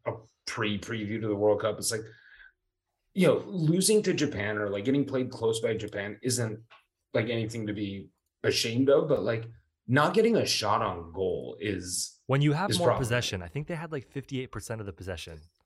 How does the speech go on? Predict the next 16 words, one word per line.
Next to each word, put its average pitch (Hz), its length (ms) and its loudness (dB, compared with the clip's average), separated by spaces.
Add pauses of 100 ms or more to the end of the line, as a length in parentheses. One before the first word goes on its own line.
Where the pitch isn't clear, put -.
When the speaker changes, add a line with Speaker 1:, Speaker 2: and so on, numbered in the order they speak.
(160)
Speaker 1:
Yeah. 101 300 4 (280)
Uh, 139 40 4
yeah, 160 240 6
it 117 120 2
wasn't 170 200 4
even, 160 120 2
like, 131 140 0
a 113 40 -6
fifty-two 113 500 -6
forty-eight 95 520 -2
or 98 60 -6
fifty-one 131 580 -2
forty-nine 90 500 -6
type 101 200 0
of 104 120 -8
thing. 107 260 -8